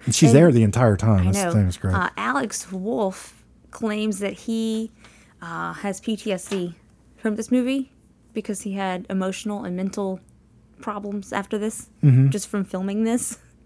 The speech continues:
Speaker 1: I could
Speaker 2: You
Speaker 1: see
Speaker 2: know?
Speaker 1: that, yeah.
Speaker 2: So that's pretty, I mean, that's interesting. <laughs> I wonder how many people have P T S D after <laughs> filming a movie.
Speaker 1: Of this generation, right?
Speaker 2: Right,
Speaker 1: I mean,
Speaker 2: right.
Speaker 1: could you see, like, Sean Connery back in the day having P T S D?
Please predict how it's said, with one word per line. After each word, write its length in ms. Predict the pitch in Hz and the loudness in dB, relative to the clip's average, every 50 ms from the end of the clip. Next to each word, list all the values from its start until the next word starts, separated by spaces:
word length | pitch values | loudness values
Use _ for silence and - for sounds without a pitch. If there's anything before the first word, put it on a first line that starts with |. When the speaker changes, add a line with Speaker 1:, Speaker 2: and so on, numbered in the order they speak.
| _ _ _ _ _ _ _ - - - - - - | _ _ _ _ _ _ _ -20 -20 -20 -20 -8 -2
Speaker 1:
I 80 | - 170 | 0 0
could 140 | - 240 208 | 2 2 4
Speaker 2:
You 60 | 214 | 4
Speaker 1:
see 100 | 208 131 | 6 8
Speaker 2:
know? 60 | 123 117 | 8 8
Speaker 1:
that, 160 | 117 117 123 127 | 8 6 4 4
yeah. 260 | 127 123 117 117 110 104 | 4 4 4 4 2 0
Speaker 2:
So 440 | - - - 208 196 185 180 180 180 170 - _ _ - | -4 -4 0 0 0 0 0 -2 -6 -8 -12 _ _ -20
that's 180 | - - - - | -20 -20 -10 -4
pretty, 260 | - 285 233 190 - | -2 -2 -2 -2 0
I 20 | 196 | 0
mean, 200 | 214 214 202 196 | 2 2 2 2
that's 240 | 190 233 240 - | 0 -2 -2 -2
interesting. 420 | 311 269 - - 240 - - 240 208 - - - - | -2 -2 -2 -2 -4 -2 -2 -2 -4 -4 -6 -18 -20
<laughs> 220 | - - _ _ - | -20 -20 _ _ -8
I 40 | 208 | -6
wonder 140 | 220 226 220 | -4 -4 -2
how 60 | 233 | -2
many 160 | 233 220 202 | -2 -2 -2
people 400 | 190 - 208 196 - 180 170 165 - _ _ _ _ _ _ _ _ _ _ _ _ _ _ | -4 -4 -4 -2 -2 -4 -4 -4 -8 _ _ _ _ _ _ _ _ _ _ _ _ _ _
have 180 | - 190 185 | -10 -10 -8
P 120 | - 196 180 | -8 -8 -8
T 160 | - - 190 | -8 -6 -8
S 140 | 170 175 - | -8 -8 -8
D 180 | - 190 175 | -8 -8 -8
after 220 | 165 165 - - 208 | -8 -6 -6 -6 -4
<laughs> 100 | - - | -4 -2
filming 240 | 214 208 185 226 208 | -2 0 0 0 -2
a 60 | 196 | 0
movie. 420 | 190 220 226 - 302 - - 330 - - - - - - - - - - - - - _ _ _ _ - - - - - _ | 0 0 2 2 2 2 2 0 -2 -4 -8 -16 -16 -16 -16 -18 -18 -20 -20 -20 -20 _ _ _ _ -14 -14 -14 -14 -16 _
Speaker 1:
Of 200 | - - 170 139 113 | 4 6 6 8 10
this 180 | 143 160 - - | 8 8 8 8
generation, 600 | - 127 117 113 107 110 110 107 - - 117 110 | 6 8 8 8 8 8 8 6 6 8 8 8
right? 260 | 117 123 127 135 160 | 10 10 8 8 6
Speaker 2:
Right, 100 | 175 151 | 6 6
Speaker 1:
I 40 | 135 | 8
mean, 100 | 135 214 | 8 8
Speaker 2:
right. 80 | 214 | 8
Speaker 1:
could 120 | 185 147 135 | 8 6 6
you 60 | 123 | 6
see, 120 | - 165 | 8 8
like, 180 | 156 135 117 107 | 8 8 6 6
Sean 240 | - 131 120 120 117 | 6 8 8 8 8
Connery 380 | - 117 113 113 117 120 117 | 8 8 8 8 8 8 8
back 280 | 107 110 113 110 110 - | 8 8 8 8 8 8
in 60 | 113 110 | 6 6
the 60 | 104 | 8
day 200 | 104 104 107 107 | 8 8 8 8
having 220 | 110 110 104 101 95 | 8 6 6 4 4
P 180 | - 113 110 | 6 4 4
T 180 | 101 - 110 104 | 6 8 8 8
S 160 | 101 101 - | 6 6 4
D? 240 | - 131 120 120 120 | 4 4 4 4 4